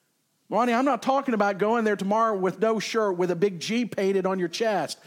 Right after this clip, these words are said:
I'm not talking about that. But I'm talking about living in a way where people go, "Man, there's just something different about you." In the way you speak, the way you treat others, the way you work, all things as unto the Lord,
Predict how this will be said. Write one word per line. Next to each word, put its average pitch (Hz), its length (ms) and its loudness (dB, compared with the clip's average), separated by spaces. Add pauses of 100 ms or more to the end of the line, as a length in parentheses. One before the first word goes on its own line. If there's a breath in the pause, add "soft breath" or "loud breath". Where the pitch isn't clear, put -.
(160 loud breath)
I'm 208 100 2
not 240 180 4
talking 302 440 2
about 156 340 0
that. 113 400 -6 (400 loud breath)
But 220 140 2
I'm 233 160 2
talking 294 360 2
about 226 240 2
living 285 360 2
in 254 100 2
a 240 60 2
way 247 360 2
where 202 160 0
people 220 300 -2
go, 180 300 0 (260 loud breath)
"Man, 233 220 0
there's 226 180 -2
just 180 160 -4
something 180 300 -6
different 202 360 -4
about 139 300 -6
you." 139 460 -8 (840 loud breath)
In 185 100 0
the 196 80 4
way 208 180 2
you 226 140 0
speak, 220 480 -4
the 170 80 -2
way 180 200 0
you 233 140 0
treat 226 300 -2
others, 190 400 0
the 165 80 -4
way 185 180 2
you 220 200 0
work, 196 580 -2 (560 soft breath)
all 262 240 4
things 208 340 0
as 208 260 2
unto 226 380 2
the 208 100 2
Lord, 196 520 0